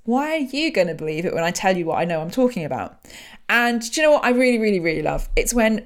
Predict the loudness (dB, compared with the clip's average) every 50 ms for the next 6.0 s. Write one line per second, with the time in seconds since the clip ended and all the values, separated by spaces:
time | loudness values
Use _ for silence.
0 | -6 -2 0 0 0 2 0 -2 -2 -2 -2 -2 -2 -2 -2 -4 -4 -4 -6 -6
1 | -6 -6 -6 -4 -4 -4 -4 -6 -6 -6 -6 -6 -6 -8 -12 _ -4 -2 -2 -2
2 | -2 -6 -10 -10 -4 0 2 2 2 2 -2 -2 -2 -2 -2 -2 -4 -6 -8 -10
3 | -16 -20 -14 -8 -2 0 2 4 4 4 4 2 2 0 0 0 0 -2 0 0
4 | 0 0 0 0 -2 -2 -2 -2 -2 0 0 0 0 -2 -4 -4 -4 -2 0 2
5 | 2 2 2 0 -2 -6 -6 -4 -4 -4 -4 -4 -4 -6 -4 -2 -2 -2 -2